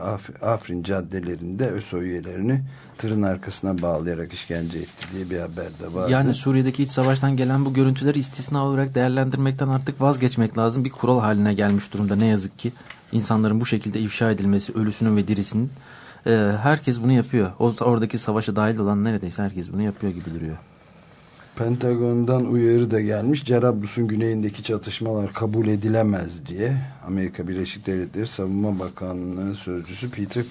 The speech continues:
Speaker 1: Cook söylüyor bunu da.
Speaker 2: Benzer bir uyarı da Fran-, Fransa'dan gelmiş, Hollanda tarafından.
Speaker 1: Hollanda'dan Türkiye ve Rusya'ya Suriye uyarısı. Bu da Deutsche Welle'den. E, gerginliğin tırmandırılmaması.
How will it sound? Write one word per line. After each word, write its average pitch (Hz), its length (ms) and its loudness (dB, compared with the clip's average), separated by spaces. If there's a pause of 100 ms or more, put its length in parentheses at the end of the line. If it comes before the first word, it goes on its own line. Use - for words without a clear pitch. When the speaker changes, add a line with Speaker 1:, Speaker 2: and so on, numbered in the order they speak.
Speaker 1:
Cook 117 140 -2 (580)
söylüyor 90 460 -10
bunu 87 300 -12
da. 139 180 0 (1040)
Speaker 2:
Benzer 117 320 6
bir 120 60 0
uyarı 127 220 6
da 135 80 4
Fran-, 120 280 0 (220)
Fransa'dan 101 500 0
gelmiş, 87 440 -6
Hollanda 90 360 -4
tarafından. 98 380 -2
Speaker 1:
Hollanda'dan 123 480 0
Türkiye 101 480 -4
ve 95 120 -2
Rusya'ya 92 420 -4
Suriye 95 480 -4
uyarısı. 87 420 -8
Bu 87 100 -8
da 95 140 -4
Deutsche 95 300 -6
Welle'den. 98 560 -4 (1400)
E, 95 80 -8
gerginliğin 98 600 0
tırmandırılmaması. 95 1200 -4